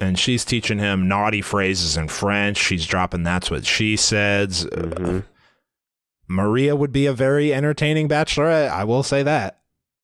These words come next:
Speaker 2: Uh, yeah, agreed.
Speaker 1: Maybe too entertaining.
Speaker 2: No, there's no such thing.
Speaker 1: I already feel like I have a better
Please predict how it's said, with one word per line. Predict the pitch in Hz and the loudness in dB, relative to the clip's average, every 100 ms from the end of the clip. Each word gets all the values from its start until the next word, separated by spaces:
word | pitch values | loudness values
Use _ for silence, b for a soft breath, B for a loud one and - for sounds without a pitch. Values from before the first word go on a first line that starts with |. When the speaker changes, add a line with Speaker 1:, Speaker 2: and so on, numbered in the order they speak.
| _ _ _ _ _ - | _ _ _ _ _ -10
Speaker 2:
Uh, | 71 - _ _ - _ - | -10 -10 _ _ -20 _ -6
yeah, | 98 65 - - | -4 -4 -6 -6
agreed. | 101 95 113 | -6 0 0
Speaker 1:
Maybe | 160 | 2
too | 160 - 196 | 0 0 0
entertaining. | 147 117 120 87 76 78 - _ _ _ _ _ | -2 -4 -10 -10 -12 -14 -18 _ _ _ _ _
Speaker 2:
No, | - 101 101 | -4 0 0
there's | 98 107 | 0 0
no | 110 | 0
such | 110 92 | 0 -4
thing. | 92 82 69 - _ _ _ _ _ _ _ - | -4 -6 -6 -12 _ _ _ _ _ _ _ -4
Speaker 1:
I | 135 160 | 0 2
already | 180 170 | 2 0
feel | 160 160 | 0 2
like | 147 127 | 2 2
I | |
have | 127 135 127 | 0 2 0
a | |
better | 101 117 123 123 120 | 0 0 2 2 0